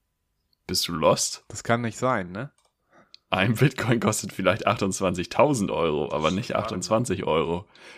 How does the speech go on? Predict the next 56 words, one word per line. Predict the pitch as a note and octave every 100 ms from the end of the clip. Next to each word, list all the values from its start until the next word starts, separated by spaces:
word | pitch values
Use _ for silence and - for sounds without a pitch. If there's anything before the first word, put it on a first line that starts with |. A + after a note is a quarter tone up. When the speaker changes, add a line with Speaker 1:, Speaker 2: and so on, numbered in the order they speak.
| -
Speaker 1:
Du, | A#2+ - - -
du | -
machst | A2 B2+ -
grad | G#2
Elon | C3+ F#2+ F#2+
Musk | F3+ -
kaputt. | F#2+ - F2 - _ -
Speaker 2:
Ich | B2 C#3+ -
bin | B2 B2
Speaker 1:
Du | B2+
Speaker 2:
Elon | D3+ A#2
Musk. | C3 C3+ -
Ah | B2+
ja, | E3 E3+
stimmt, | - D#3+
achtundzwanzigtausend. | D#3 - D#3 D3+ C#3+ D3 - G3 D3+ G#2 - _
Ah, | B2+ A#2+ A2+ A2
das | A2+ B2 D#3
hat | D3+
mich | E2+
Speaker 1:
Ah. | -
Speaker 2:
irritiert. | C#3+ B2+ A#2+
Achtundzwanzigtausendsechshundertneunundachtzig | E3+ - E3 - D3 C#3 - D3+ C#3 C3 C#3 C3 B2+ B2+ B2+ B2 A#2 - F#2+
Speaker 1:
Wär | G2+
ja | G2+
Speaker 2:
Euro | G#2
Speaker 1:
was, | G#2+
Speaker 2:
und | A#2
dreiundsiebzig | A#2 A2 -
Speaker 1:
wär | F#2+
ja | F#2+
Speaker 2:
Cent. | G2+
Speaker 1:
was | G2
ganz | - C3 -
Neues, | G2+ G2+ G#2+ A2+ B2 - _ -
wenn's, | F#2+ G2 F#2+
wenn's | F#2 F#2+
im | G#2
Aktienhandel | - - - G#2+ G#2+ G2+ G#2
um | F2 G2
ein |
paar | - G2
Nullen | F#2 G2+ G#2+ F2+
oder | F#2 F#2+
ein |
paar | - G#2
Nullen | F#2+ F#2 F#2
mehr | G2 G2+
oder | F#2
ein |
paar | G#2+
Nullen | G2 F2+
weniger | F#2 G2 D2+
gehen | D2+
Speaker 2:
Ah, | A2+
ja. | A2+